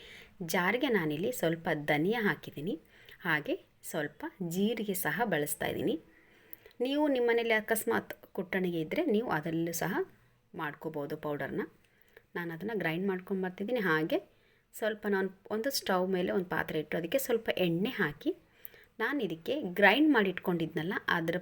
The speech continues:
ಪೌಡರ್ ಒಂದು ಎರಡು ಸ್ಪೂನಷ್ಟು ಹಾಕ್ತಾಯಿದ್ದೀನಿ. ತುಂಬ ಚೆನ್ನಾಗಾಗುತ್ತೆ ಮಧ್ಯ ಮಧ್ಯದಲ್ಲಿ ಅದು ಸಿಕ್ಕರೆ. ಸ್ವಲ್ಪ ಗರಂ ಮಸಾಲ ಹಾಕ್ತಾಯಿದ್ದೀನಿ, ಹಾಗೆ ಸ್ವಲ್ಪ ಧನಿಯಾ ಪೌಡರ್ ಸಹ ಹಾಕ್ತಿದ್ದೀನಿ, ಹಾಗೆ ಸ್ವಲ್ಪ ಅರಿಶಿನ ಸಹ ಹಾಕ್ತಾಯಿದ್ದೀನಿ.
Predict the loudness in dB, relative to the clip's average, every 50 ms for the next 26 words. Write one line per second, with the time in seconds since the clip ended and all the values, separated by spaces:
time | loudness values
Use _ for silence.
0 | -4 -2 0 2 2 2 2 0 -2 -4 -4 -2 -2 -2 -2 -2 0 0 2 2
1 | 2 2 0 -2 -2 -4 -4 -4 -2 -4 -4 -6 -6 -6 -6 -6 -8 -8 -8 -6
2 | -6 -4 -6 -6 -6 -4 -2 -2 0 0 0 0 2 2 4 4 4 4 2 0
3 | -2 -4 -2 0 0 0 2 0 0 2 2 2 2 2 0 0 2 2 2 2
4 | 2 0 0 0 -2 -4 -6 -8 -8 -6 -2 -2 -2 -2 -4 -10 -20 -20 -20 -20
5 | -20 -20 -20 -14 -6 -2 -2 -2 -2 -2 -4 -4 -4 -2 0 0 0 0 2 2
6 | 2 2 2 0 -2 0 2 2 2 2 2 0 0 0 0 0 -2 -2 -2 0
7 | 0 2 2 2 0 -4 -2 0 2 0 2 2 0 -2 -2 -4 -14 -20 -20 -20
8 | -18 -14 -6 -2 0 0 2 2 2 2 2 0 0 0 0 0 0 0 -2 -2
9 | 0 0 -2 -2 -4 -6 -4 -2 -2 -2 -2 -4 -10 -20 -20 -18 -8 -2 0 0
10 | 2 2 2 0 -2 -2 -6 -20 -20 -12 -4 2 2 2 2 2 0 -2 -4 -4
11 | -4 -10 _ _ _ _ -2 0 0 0 0 -2 -4 -4 -2 -2 -4 -2 0 2
12 | 2 0 0 -4 -6 -4 -2 -2 -2 -2 -4